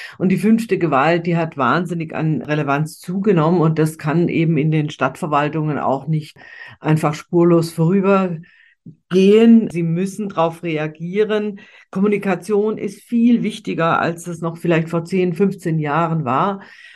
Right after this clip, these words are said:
Und das sieht man ja auch, dass die Abteilungen ausgebaut werden. Das ist auch wirklich sehr wichtig. Nicht, weil die Leute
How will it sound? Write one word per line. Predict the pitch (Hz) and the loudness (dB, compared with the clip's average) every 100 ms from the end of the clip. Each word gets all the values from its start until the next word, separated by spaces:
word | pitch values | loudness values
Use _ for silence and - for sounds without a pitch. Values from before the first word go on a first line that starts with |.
| _ | _
Und | - 175 175 165 | -2 0 0 -2
das | 165 185 | -4 -4
sieht | 196 196 | -4 -2
man | 196 180 | 0 0
ja | 110 | 0
auch, | 160 160 | -2 -4
dass | 156 160 | -10 -10
die | 175 - | -6 -4
Abteilungen | - 151 147 165 170 160 | -4 -6 -6 -4 -4 -4
ausgebaut | 120 160 190 226 165 151 156 151 | -4 -6 -6 -6 -4 -4 -6 -6
werden. | 147 165 175 190 190 - - _ | -4 -2 -2 -4 -6 -18 -20 _
Das | 180 170 | -12 -8
ist | 233 - | -6 -2
auch | 180 156 | -4 -2
wirklich | 196 202 202 196 - 156 - | -2 -2 -4 -10 -10 -18 -4
sehr | 190 185 165 | 0 0 0
wichtig. | 226 226 202 202 202 _ _ _ _ | -4 -6 -6 -6 -8 _ _ _ _
Nicht, | 185 226 226 | -2 -2 0
weil | 170 165 | -2 0
die | 175 160 | 0 0
Leute | 147 165 170 180 170 165 | 0 0 0 -2 -2 -4